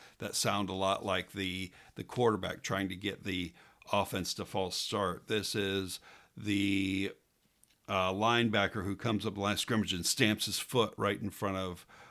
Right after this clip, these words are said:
uh, the, the face of the offensive lineman. It's, it's things like that. And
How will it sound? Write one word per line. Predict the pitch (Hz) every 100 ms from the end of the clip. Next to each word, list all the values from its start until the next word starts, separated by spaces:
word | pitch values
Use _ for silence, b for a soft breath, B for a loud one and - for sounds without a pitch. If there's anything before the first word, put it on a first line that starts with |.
| B
uh, | 95 90 87 87 90
the, | 87 92 98
the | 101 87
face | 107 95 -
of | 95
the | 90 92
offensive | 90 98 - 104
lineman. | 101 95 95 - - B B B
It's, | - - -
it's | 113 -
things | 151 147 123
like | 117 104 -
that. | 87 85 -
And | 117 107